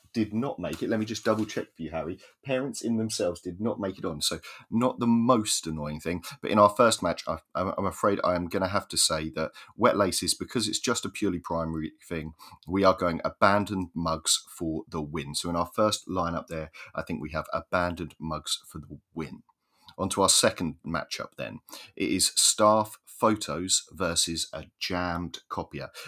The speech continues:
Now, very specifically, photocopiers came up a lot. Um, so if you have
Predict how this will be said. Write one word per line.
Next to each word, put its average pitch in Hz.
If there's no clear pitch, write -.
Now, 80
very 101
specifically, -
photocopiers 95
came 87
up 87
a 98
lot. 90
Um, 82
so 87
if -
you 90
have 80